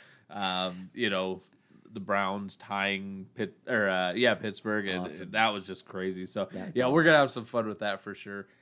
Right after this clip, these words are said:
Speaker 1: Um, let's keep going down the list. Number eight is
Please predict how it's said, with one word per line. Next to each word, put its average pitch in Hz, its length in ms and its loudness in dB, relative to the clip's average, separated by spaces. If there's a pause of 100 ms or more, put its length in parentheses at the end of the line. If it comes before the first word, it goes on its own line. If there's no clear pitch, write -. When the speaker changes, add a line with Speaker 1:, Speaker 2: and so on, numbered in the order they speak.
(160)
Speaker 1:
Um, 113 680 0 (160)
let's 165 200 4
keep 170 160 -4
going 160 140 4
down 147 120 0
the 120 80 -6
list. 131 540 -6
Number 143 260 0
eight 143 400 2
is 120 600 -2